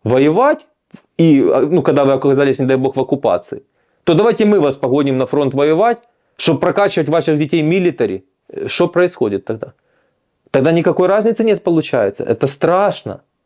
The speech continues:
Я вам всегда говорил, у нас один путь — присоединиться к западной цивилизации, а не к совку под названием Россия и тоталитарному ужасу, и Северная Корея. И вообще в ту сторону не уйти. Это хуже, чем азиатчина. Друзья, это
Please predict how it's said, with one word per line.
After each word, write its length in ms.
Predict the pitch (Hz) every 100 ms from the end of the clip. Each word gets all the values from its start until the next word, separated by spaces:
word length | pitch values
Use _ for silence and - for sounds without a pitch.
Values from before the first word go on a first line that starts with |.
| _ -
Я 220 | 135 160
вам 160 | 160
всегда 400 | 135 156 139 175
говорил, 560 | 143 143 143 160 135 - _ -
у 80 | 123
нас 240 | 151 -
один 280 | 147 165 156
путь — 240 | 196 208 -
присоединиться 580 | 135 139 127 165 175
к 60 | 120
западной 380 | 147 135 131 123
цивилизации, 840 | - 120 120 117 165 185 - - _ _ _ _ _ -
а 120 | 139
не 120 | 147
к 60 | -
совку 400 | 175 147 165 -
под 160 | 120
названием 500 | 123 120 131 127 123
Россия 440 | 131 135 226 214 120
и 200 | 123 120
тоталитарному 760 | 107 135 135 143 131 127 127 135
ужасу, 420 | 117 104 - -
и 40 |
Северная 500 | - 139 117 120 110
Корея. 420 | 113 110 95 92 - _ _ _ _ _ 151
И 80 |
вообще 460 | 151 147 - 226 139
в 100 | -
ту 100 | 170
сторону 440 | - 202 180 147
не 120 | 135 135
уйти. 440 | 135 - 104 - _ _ _
Это 240 | - 135 180
хуже, 320 | 214 214 190
чем 240 | 190 175
азиатчина. 680 | 156 170 196 170 - 110 98
Друзья, 560 | 117 131 135 180 131 117
это 500 | 120 139 131 117